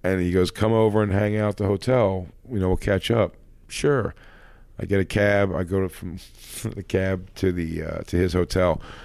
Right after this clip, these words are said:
Cab driver asks me what I'm, why am I going from one hotel to another hotel? And I say, "Oh, it's a, oh, yeah, not that it matters. You know, it's a cab driver. Like, not that it matters, uh, that I'm telling you." But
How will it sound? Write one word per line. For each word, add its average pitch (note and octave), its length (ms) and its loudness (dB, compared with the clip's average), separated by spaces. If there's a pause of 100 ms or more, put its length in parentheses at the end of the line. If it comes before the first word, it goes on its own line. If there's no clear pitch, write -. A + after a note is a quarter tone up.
(160)
Cab A2 260 2
driver G2+ 300 2
asks F#2+ 200 2
me G2 80 2
what F#2+ 220 4
I'm, F2+ 320 0
why F#2 240 0
am G2+ 80 2
I F#2+ 60 2
going F#2 240 2
from F2+ 160 -4
one F2 100 -2
hotel F2 240 -4
to F2 60 -2
another E2+ 140 -2
hotel? - 520 -4 (760)
And F2 160 -4
I F2 100 0
say, G#2+ 180 -2
"Oh, B2 260 4
it's G#2+ 160 2
a, G#2 160 4 (560)
oh, C3+ 140 2
yeah, B2 320 0
not G#2 180 0
that G2 80 0
it F#2 60 -2
matters. G2 280 -2
You G2 60 -2
know, F2 60 -2
it's E2+ 100 -10
a - 40 -18
cab D#2 300 -2
driver. E2 340 -4
Like, - 120 -14
not F2+ 140 -10
that F#2+ 100 -4
it F2+ 60 -2
matters, F2+ 580 0
uh, F2 880 -2 (180)
that F#2+ 120 -4
I'm E2+ 100 -4
telling F2+ 340 0
you." F2 140 -2
But E2+ 220 0